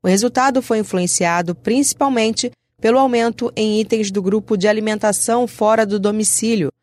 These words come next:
como bares, restaurantes e lanches. Se esses itens fossem excluídos, a inflação das férias seria de cerca de dois vírgula sete por cento.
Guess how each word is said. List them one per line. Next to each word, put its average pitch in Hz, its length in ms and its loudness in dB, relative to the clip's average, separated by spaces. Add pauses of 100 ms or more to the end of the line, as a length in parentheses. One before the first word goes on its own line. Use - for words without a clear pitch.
(120)
como 160 240 -2
bares, 196 420 0
restaurantes 208 800 0
e 247 40 4
lanches. 143 560 -2 (220)
Se - 160 -2
esses 202 260 2
itens 196 360 0
fossem 190 560 -2
excluídos, 240 720 -2 (260)
a 170 140 0
inflação 196 500 0
das 190 220 0
férias 226 380 2
seria 208 400 0
de 185 100 -4
cerca 208 400 -2
de 196 100 0
dois 233 320 2
vírgula 214 460 2
sete 180 380 0
por 196 200 -2
cento. - 440 -4